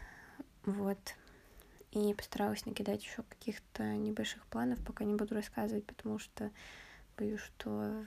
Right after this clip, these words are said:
потом застремаюсь и, типа, не, не сделаю это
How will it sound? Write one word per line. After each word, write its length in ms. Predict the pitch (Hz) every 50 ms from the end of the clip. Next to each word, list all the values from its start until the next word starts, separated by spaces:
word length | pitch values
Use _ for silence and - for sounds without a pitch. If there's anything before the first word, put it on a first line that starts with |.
| - - - -
потом 240 | - - - 196 190
застремаюсь 800 | 202 202 - - - - 214 202 202 208 214 220 214 - -
и, 40 | 254
типа, 300 | - - - - - 226
не, 400 | 214 214 214 214 214 214 214 214
не 300 | 214 226 220 208 202 208
сделаю 480 | 208 - - - 117 120 - - - -
это 140 | 226 -